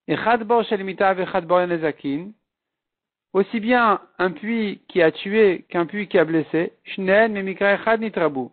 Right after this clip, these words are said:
Les deux ont été inclus du même pasouk, on les a pris du même pasouk. Et malgré tout, il y a une différence entre eux. Une différence un peu étonnante. Ou Kshehu Ba les Bor Shel Mita. Quand il s'agit d'un, d'un puits qui a tué,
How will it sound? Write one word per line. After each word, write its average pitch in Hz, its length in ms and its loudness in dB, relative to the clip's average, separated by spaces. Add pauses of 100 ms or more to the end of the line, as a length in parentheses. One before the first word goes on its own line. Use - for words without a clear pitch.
(400)
Les 151 140 0
deux 226 180 6
ont 196 160 -2
été 196 240 -2
inclus 196 400 -4
du 180 140 -10
même 190 120 -2
pasouk, 202 380 -2
on 165 80 -2
les 160 180 2
a 190 80 4
pris 214 180 -6
du 175 120 -8
même 185 120 0
pasouk. 160 340 -2 (640)
Et 151 80 4
malgré 233 340 2
tout, - 80 -2
il 240 80 0
y 240 60 4
a 233 40 4
une 226 60 0
différence 233 460 4
entre 208 240 -4
eux. 151 100 -4 (760)
Une 143 120 -8
différence 202 480 2 (140)
un 156 100 -6
peu 208 140 0
étonnante. 196 640 0 (460)
Ou 160 120 -4
Kshehu 220 380 2
Ba 202 420 2 (160)
les 147 120 -4
Bor 208 220 0
Shel 180 220 -8
Mita. 127 400 -6
Quand 165 100 -6
il 175 80 -6
s'agit 214 280 -2
d'un, 180 180 4 (220)
d'un 160 180 -2
puits 208 260 -8
qui 170 140 -2
a 147 80 2
tué, 135 380 -6